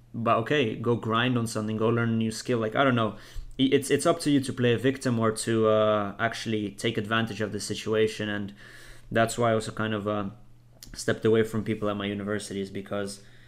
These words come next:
not many, I could say,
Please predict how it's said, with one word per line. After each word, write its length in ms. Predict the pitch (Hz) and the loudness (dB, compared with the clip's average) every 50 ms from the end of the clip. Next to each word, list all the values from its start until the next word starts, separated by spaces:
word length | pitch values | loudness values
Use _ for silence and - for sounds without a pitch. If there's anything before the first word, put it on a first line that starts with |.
| - - - - | -20 -14 -6 -4
not 460 | 113 113 117 117 113 101 - - - - - | -2 0 2 2 0 0 -2 -6 -14 -12 -8
many, 580 | 120 110 107 110 117 110 110 107 104 101 98 - - | -6 -2 0 0 2 0 0 -2 -4 -6 -8 -8 -8
I 100 | 110 110 | -8 -8
could 240 | - - 104 101 98 | -6 -6 -6 -6 -6
say, 520 | - - 107 107 104 101 101 98 101 113 | -6 -4 -2 -2 -2 -2 -2 -4 -6 -10